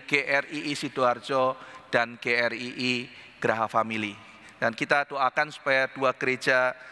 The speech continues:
reform ini boleh menjadi berkat makin besar bagi orang-orang Kristen di Surabaya.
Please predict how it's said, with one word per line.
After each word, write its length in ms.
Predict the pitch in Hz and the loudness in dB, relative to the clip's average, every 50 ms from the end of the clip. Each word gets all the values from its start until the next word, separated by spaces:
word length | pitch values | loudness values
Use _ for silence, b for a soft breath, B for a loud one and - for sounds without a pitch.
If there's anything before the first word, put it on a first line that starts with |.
| B B B B B B - - | B B B B B B -14 -6
reform 400 | 143 135 143 - - 147 135 135 143 143 | -4 -4 -4 0 0 0 0 0 -4 -8
ini 400 | 143 139 143 151 165 214 254 277 - - - - - | -6 -2 0 0 0 0 -2 -6 -10 -16 -14 -4 0
boleh 240 | 131 131 131 135 139 | 2 2 2 2 0
menjadi 400 | 135 135 123 135 127 123 - 135 - | -4 -4 -2 0 -2 0 -2 -6 -4
berkat 320 | - 139 127 - - 151 - _ | -2 -2 0 0 0 0 -2 _
makin 320 | - 143 131 - 147 135 123 | -6 -6 -6 -6 -8 -8 -8
besar 400 | 120 117 - - 131 117 110 107 98 B B B B B - - | -8 -4 0 2 2 2 0 -4 -10 B B B B B -2 0
bagi 640 | 127 120 - - 131 127 123 123 120 117 117 113 - - - - | 0 0 0 -2 -4 -2 0 0 0 -2 -4 -6 -10 -16 -2 2
orang-orang 480 | 135 127 127 123 123 131 131 123 123 | 2 2 2 2 0 0 0 0 0
Kristen 480 | 120 117 127 123 - - 139 123 123 120 | -2 -4 -6 -6 -4 -2 -2 -2 -2 -4
di 160 | 127 120 113 | -6 -6 -6
Surabaya. 640 | - 131 123 110 107 104 - 110 107 104 104 101 | -6 -2 0 0 0 0 0 -2 -2 -2 -2 -4